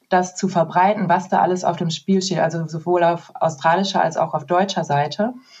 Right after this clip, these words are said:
Erstmal, ähm, diese unglaublich schöne Meeresumwelt zeigen, die geschützt werden muss, aber gleichzeitig auch schon Zerstörung, die dort schon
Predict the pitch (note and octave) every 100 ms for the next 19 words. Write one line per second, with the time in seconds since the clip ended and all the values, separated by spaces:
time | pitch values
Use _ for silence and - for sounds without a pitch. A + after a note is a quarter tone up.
0 | _ - D#3+ D#3+ E3+ E3 E3 - E3 E3
1 | E3 E3+ E3+ A3 A#3 G3+ G3 - F#3+ F#3
2 | F3+ F#3+ G3 F#3+ - _ _ - F#3 F3
3 | D#3+ D#3+ - E3 F3+ G3+ G#3+ A#3+ E3+ F3
4 | - F#3+ - G3 G3 G3 G3+ - F3+ F3
5 | E3 F3+ - F3+ F3 F3 E3+ - F3 F3
6 | E3+ _ _ _ - E3+ - G#3 G3+ F3
7 | E3+ F3 F3 E3+ - - - E3+ E3 -